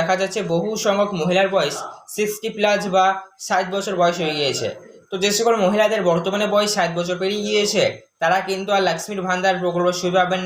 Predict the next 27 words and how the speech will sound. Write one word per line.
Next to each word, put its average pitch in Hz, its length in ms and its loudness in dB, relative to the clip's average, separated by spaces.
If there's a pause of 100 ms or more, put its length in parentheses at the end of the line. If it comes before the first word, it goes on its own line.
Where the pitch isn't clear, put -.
না 190 100 0
নিয়ম 151 300 -4
অনুযায়ী। 113 260 -2 (480)
তো 185 60 0
আপনাদের 208 420 -2
ষাট 190 180 2
বছর 202 240 0
বয়স 202 180 0
হয়ে 185 160 -2
গেলেও 196 240 0
সুখবর, 196 400 2 (360)
নতুন 196 340 0 (120)
প্রকল্পে 196 400 2
আপনাদের 185 400 0
নাম 160 180 0 (340)
অটোমেটিক্যালি 208 600 0
নথিভুক্ত 185 440 0
হয়ে 175 220 2
যাবে। 113 220 0 (420)
যে 170 160 2
প্রকল্পের 208 400 2
আওতায় 208 320 0
আপনাদের 180 300 0 (320)
রাজ্য 160 340 2 (180)
ও - 20 4 (140)
কেন্দ্র 180 240 -2 (120)
মিলে 143 160 2